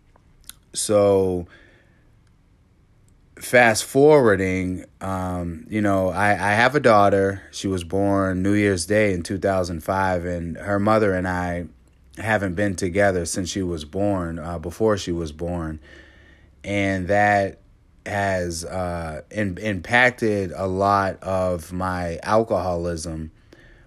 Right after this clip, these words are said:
where I couldn't focus, and I also didn't realize then how sick I was. There was a lot of things I was very, very ignorant to, in which now the things that I know,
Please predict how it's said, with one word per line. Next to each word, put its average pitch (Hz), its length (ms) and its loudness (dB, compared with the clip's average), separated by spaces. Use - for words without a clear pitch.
where 90 760 0
I 117 100 0
couldn't 165 300 4
focus, 120 580 4
and 120 220 2
I 117 80 4
also 127 340 4
didn't 110 300 2
realize 95 800 2
then 101 360 -2
how 95 200 -4
sick 98 320 -2
I 78 140 -4
was. 80 480 -2
There 95 120 -2
was 90 160 -2
a 87 120 -2
lot 101 600 2
of 87 100 -4
things 95 400 -2
I 87 120 -2
was 78 160 -6
very, 92 400 0
very 87 400 0
ignorant 85 560 -6
to, 82 300 -8
in 117 180 2
which 113 300 4
now 110 640 4
the 95 140 -6
things 104 320 -2
that 101 160 4
I 95 120 2
know, 95 540 0